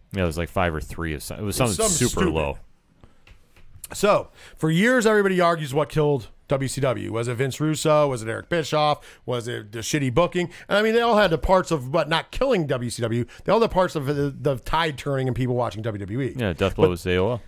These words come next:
Speaker 2: but they were still pulling two to three million people a week on Nitro.
Speaker 1: Mm-hmm.
Speaker 2: They were canceled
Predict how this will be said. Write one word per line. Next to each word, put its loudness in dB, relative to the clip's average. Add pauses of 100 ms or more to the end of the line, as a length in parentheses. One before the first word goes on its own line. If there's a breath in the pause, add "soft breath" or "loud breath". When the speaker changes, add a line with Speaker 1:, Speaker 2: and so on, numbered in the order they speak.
(120)
Speaker 2:
but 0
they 4
were 2
still 4
pulling 4
two -2
to 2
three -2
million 4
people -2
a 0
week -2 (100)
on -2 (140)
Nitro. -4
Speaker 1:
Mm-hmm. -4 (2250 soft breath)
Speaker 2:
They 6
were 4
canceled 2